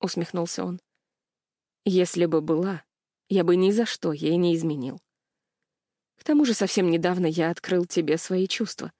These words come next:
«Тогда кто это Дейзи?» тихо спросила я, попивая чай. «Как только поправишься, я вас познакомлю», ответил он, и в глазах его я снова прочла знакомую,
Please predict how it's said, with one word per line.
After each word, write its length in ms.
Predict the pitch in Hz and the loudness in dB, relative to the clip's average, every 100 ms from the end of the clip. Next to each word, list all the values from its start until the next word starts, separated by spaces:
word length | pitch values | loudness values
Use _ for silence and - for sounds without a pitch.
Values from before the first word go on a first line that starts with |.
| _ _ _ _ _ _ _ _ _ _ - | _ _ _ _ _ _ _ _ _ _ -6
«Тогда 520 | 226 214 214 208 214 _ _ _ - - - - - - _ _ _ _ - | -4 0 0 0 -4 _ _ _ -20 -20 -16 -16 -18 -20 _ _ _ _ -20
кто 380 | - - 262 | -12 -2 0
это 280 | 190 165 180 | 0 0 -2
Дейзи?» 580 | 185 202 175 165 156 175 _ _ _ _ _ _ _ - | 0 0 0 -4 -6 -10 _ _ _ _ _ _ _ -2
тихо 240 | 208 190 | -2 -2
спросила 400 | - 180 170 175 | -2 -2 0 4
я, 200 | 175 180 | 4 2
попивая 460 | 185 175 170 165 160 | 0 -2 0 0 -2
чай. 340 | - 175 170 _ _ _ _ _ _ _ _ _ _ _ _ | -4 -8 -12 _ _ _ _ _ _ _ _ _ _ _ _
«Как 220 | - 277 | -4 -4
только 320 | - 277 247 240 | 2 2 2 0
поправишься, 680 | 214 202 190 240 262 - | 0 2 0 0 -2 0
я 180 | 214 208 | 0 2
вас 140 | 170 - | 0 -2
познакомлю», 680 | 175 160 156 - 160 131 - _ _ _ _ - | -2 0 -2 -4 -6 -6 -10 _ _ _ _ -6
ответил 480 | 190 202 180 190 | 0 2 2 2
он, 140 | 226 226 | 2 2
и 40 | |
в 60 | 170 | 2
глазах 400 | 190 185 226 - | 0 0 -2 0
его 200 | 208 190 | 2 2
я 120 | 190 | 0
снова 320 | - 233 226 | 0 -2 -2
прочла 380 | 214 202 - 196 | -4 -4 -2 -2
знакомую, 680 | 196 202 - 247 226 208 196 | -2 -4 -2 0 2 2 0